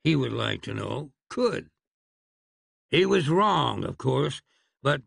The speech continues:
can perhaps be forgiven under the circumstances, and the stress of emotion, too. Don't forget that. Emotions were a thing he wasn't used to,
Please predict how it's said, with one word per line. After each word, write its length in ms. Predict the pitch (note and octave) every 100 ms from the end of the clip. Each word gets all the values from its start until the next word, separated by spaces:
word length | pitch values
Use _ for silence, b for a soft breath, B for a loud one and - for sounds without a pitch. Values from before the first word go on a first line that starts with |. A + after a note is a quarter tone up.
| _
can 260 | C#3 C#3+ B2+
perhaps 460 | B2 C3 C3+ G#2+
be 220 | A2 A#2+
forgiven 500 | A#2 A2+ B2 C#3 A2+
under 160 | A2 A2+
the 140 | G#2+
circumstances, 1040 | - D#3+ C#3+ C3+ G2+ - A2 F#2 - - - _ _ _ _
and 140 | A#2+ B2+
the 60 |
stress 360 | - D#3+ D3 -
of 100 | B2
emotion, 640 | C#3 D#3+ D3 - C#3+ C#3+ -
too. 340 | D3 A2+ - _ _ _ _ _ -
Don't 160 | A#2+ G2+
forget 340 | G#2 - -
that. 340 | D3+ D3 - - _ _ _ _ _ _
Emotions 500 | A#2 E3+ G#3 F3+ C3+
were 160 | D#3+ D#3+
a 80 | C#3
thing 260 | D#3 F3
he 100 | E3+
wasn't 340 | E3+ F3 E3 F3+
used 320 | G3 F#3+ -
to, 300 | C#3 G2+